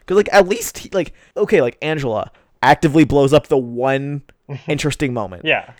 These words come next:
Speaker 1: At least I can be like, "Sebastian didn't play that bad. Sebastian got to the final six. If he pulls that move off," which by all accounts should have worked, uh, Sebastian probably has a good shot at winning the game.
Speaker 2: Oh, yeah, because then it's, like,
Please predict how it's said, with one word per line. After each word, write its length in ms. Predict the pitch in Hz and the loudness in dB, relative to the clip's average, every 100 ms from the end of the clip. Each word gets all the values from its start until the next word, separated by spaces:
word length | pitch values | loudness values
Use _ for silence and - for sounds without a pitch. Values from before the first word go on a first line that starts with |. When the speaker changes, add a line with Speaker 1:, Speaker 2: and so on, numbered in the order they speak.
| - | 0
Speaker 1:
At 200 | - - | 0 0
least 400 | 190 294 - - - | -6 -4 -4 -6 -6
I 160 | 156 180 | -2 2
can 200 | 196 147 | 0 0
be 160 | 139 | 2
like, 260 | 135 127 - _ _ | 2 0 -2 _ _
"Sebastian 680 | - - 135 180 - 240 151 | -4 2 6 4 2 -4 0
didn't 300 | 147 143 - | 0 -2 0
play 240 | - 127 | 2 4
that 260 | - 80 - | 2 0 -2
bad. 320 | 71 90 - | -6 -8 -12
Sebastian 360 | - - 156 180 | -8 2 2 4
got 100 | 214 | 2
to 80 | 202 | 2
the 40 | |
final 200 | 165 160 | 2 0
six. 360 | 151 123 113 - - _ _ - _ | 0 -2 -2 -6 -20 _ _ -20 _
If 180 | - 170 | 0 0
he 280 | - 190 180 | -4 -10 -10
pulls 320 | 151 175 180 | -6 -6 -4
that 200 | 151 143 | -2 -4
move 280 | 151 110 190 | -4 -8 0
off," 340 | 101 107 - - _ _ | 2 4 2 -4 _ _
which 320 | 139 131 - - _ _ _ - | -4 -4 -6 -18 _ _ _ -2
by 180 | 147 | 4
all 140 | 143 185 | 8 6
accounts 300 | - 156 - | 6 0 0
should 180 | - 151 | 4 4
have 120 | 123 | 4
worked, 360 | 87 95 - - | 0 -2 -6 -6
uh, 580 | 123 117 104 101 101 80 - | 2 6 6 6 4 0 -6
Sebastian 360 | - - - | 2 2 2
probably 220 | 349 190 170 | 2 6 4
has 100 | 123 | 4
a 40 | |
good 140 | 135 | 0
shot 140 | - 131 | 0 -2
at 40 | |
winning 200 | 107 101 | 0 -6
the 40 | 82 | -8
game. 140 | - - | -10 -4
Speaker 2:
Oh, 120 | 175 | -2
yeah, 280 | 147 123 82 | -2 -4 -6
because 400 | 123 123 135 120 | -14 -12 -14 -12
then 200 | 131 123 | -12 -10
it's, 300 | 117 107 - | -10 -12 -12
like, 460 | 110 107 110 _ | -12 -12 -14 _